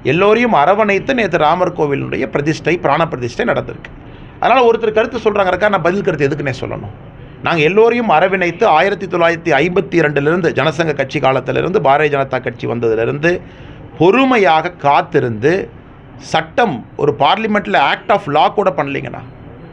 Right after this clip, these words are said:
ஆர்டினன்ஸும் போடல, உச்சநீதிமன்றத்திற்கு காத்திருந்து பொறுமையாக இதை செய்து,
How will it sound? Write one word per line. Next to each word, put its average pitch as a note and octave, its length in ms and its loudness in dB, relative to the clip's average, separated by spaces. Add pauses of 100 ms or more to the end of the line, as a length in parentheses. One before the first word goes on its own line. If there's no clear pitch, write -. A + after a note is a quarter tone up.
(140)
ஆர்டினன்ஸும் G#3+ 640 0
போடல, C3 260 -4 (180)
உச்சநீதிமன்றத்திற்கு G3+ 1040 0
காத்திருந்து E3+ 580 0
பொறுமையாக F#3 720 2
இதை C3 160 -4
செய்து, D3 500 2